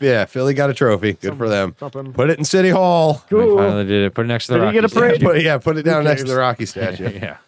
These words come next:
Speaker 3: Yeah, no. There, could you imagine if the city was wilding for a dunk competition win, though? Like, like the whole city just, you know, just started charging out in Sixers
Speaker 1: <laughs>
Speaker 3: jersey, climbing poles and
Speaker 1: Climbing
Speaker 3: turning over
Speaker 1: poles,
Speaker 3: cars.
Speaker 1: turning over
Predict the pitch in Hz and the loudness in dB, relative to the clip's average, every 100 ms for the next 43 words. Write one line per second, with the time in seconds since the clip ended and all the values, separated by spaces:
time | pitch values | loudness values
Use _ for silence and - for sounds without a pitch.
0 | _ - 101 98 107 90 98 90 107 110 | _ -16 -10 -6 -4 -4 -6 -8 -8 -8
1 | 95 - 151 127 139 131 123 107 98 110 | -10 -6 -4 -2 -4 -4 -6 -6 -6 -6
2 | 104 92 92 87 87 87 90 92 87 92 | -6 -6 -8 -10 -6 -2 0 -2 -4 -8
3 | 85 87 87 82 82 82 87 85 80 87 | -8 -6 -6 -6 -8 -6 -6 -6 -8 -10
4 | 90 87 87 87 92 92 - _ _ _ | -8 -8 -8 -6 -6 -6 -8 _ _ _
5 | _ _ _ - 85 87 85 85 87 90 | _ _ _ -10 -8 -6 -6 -6 -4 -4
6 | 95 87 87 82 85 - 92 85 80 90 | -4 -6 -6 -8 -10 -8 -8 -8 -8 -8
7 | - 87 82 - - - - 95 87 90 | -6 -8 -8 -14 -20 -14 -6 -6 -4 -6
8 | 85 85 92 95 - 98 - 107 110 131 | -8 -10 -8 -6 -6 -4 -2 -2 -2 -4
9 | 127 - 131 123 208 190 113 120 120 - | -2 -2 0 2 2 2 2 0 -4 -2
10 | 196 190 147 147 - 170 147 175 156 147 | 0 2 2 2 2 2 2 2 2 0